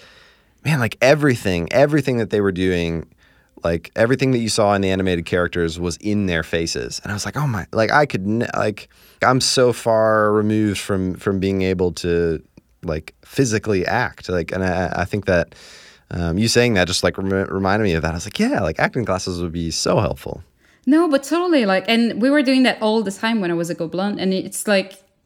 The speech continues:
Speaker 2: and I do feel, I mean, I've been doing that before as well. Like, I do feel that you need to feel the movement in your body first,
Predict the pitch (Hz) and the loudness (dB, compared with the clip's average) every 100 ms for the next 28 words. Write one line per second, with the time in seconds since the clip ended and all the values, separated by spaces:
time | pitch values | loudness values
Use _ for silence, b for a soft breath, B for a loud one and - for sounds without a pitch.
0 | - 226 247 285 311 311 247 226 214 190 | -6 0 2 2 2 2 2 2 2 -2
1 | - _ _ _ - 226 214 214 220 226 | -10 _ _ _ 0 2 4 2 2 2
2 | 220 208 185 185 - 165 214 226 214 233 | 2 2 0 -4 -4 -4 -4 -4 -4 -2
3 | 233 202 208 208 254 - 240 220 202 196 | -2 0 0 0 0 0 -2 0 0 0
4 | 196 196 202 - 196 185 180 175 175 b | 0 0 -2 -4 -4 -2 -2 -4 -8 b
5 | b b b b b b - - 233 226 | b b b b b b -14 0 2 2
6 | 202 196 202 202 190 - 190 185 175 196 | 0 0 0 0 -2 -2 -4 -4 -4 -2
7 | 180 175 170 - _ - 220 185 185 180 | -2 -4 -6 -12 _ -2 2 2 2 -6
8 | - - | -8 -8